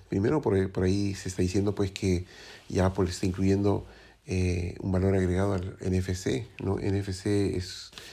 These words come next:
es, eh, por ejemplo, es una aplicación en la cual, pues, tú puedes, eh, hacer medios de pagos, no solamente medios de pagos, sino también puedes utilizarlo, pues, como, como una llave, ¿no? Para abrir cualquier cosa, ¿no? Ya sea una puerta,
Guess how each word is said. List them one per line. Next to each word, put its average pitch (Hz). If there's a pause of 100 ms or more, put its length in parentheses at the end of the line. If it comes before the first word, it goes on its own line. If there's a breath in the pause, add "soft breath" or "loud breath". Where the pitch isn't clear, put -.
(300 loud breath)
es, 92 (240)
eh, 92
por -
ejemplo, 92 (640 loud breath)
es - (320)
una 92
aplicación 92
en 92
la 82
cual, 92
pues, -
tú 90
puedes, 92 (420 loud breath)
eh, 90
hacer 90
medios 90
de 90
pagos, 98
no 95
solamente 92
medios 92
de -
pagos, 131
sino 98
también 92
puedes 95
utilizarlo, 95
pues, 95
como, 90 (340 loud breath)
como 95
una 101
llave, 107
¿no? 101
Para 95
abrir 92
cualquier 92
cosa, 131
¿no? 92
Ya 95
sea 92
una 90
puerta, 104